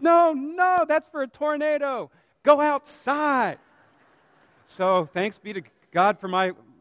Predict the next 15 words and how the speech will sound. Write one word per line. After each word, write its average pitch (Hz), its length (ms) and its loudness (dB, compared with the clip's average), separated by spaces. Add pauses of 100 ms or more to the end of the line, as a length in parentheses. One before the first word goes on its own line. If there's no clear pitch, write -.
wife 180 300 -4
who 165 140 -10
keeps 208 340 -10
me 185 160 -6
focused. 175 600 -4 (280)
So 190 160 -8
we 202 160 -4
all 220 260 2
ran 208 340 -6
outside 196 800 -2
into 175 260 -10
the 160 100 -4
front 180 340 -6
yard, 175 420 -4 (400)
and 156 420 -4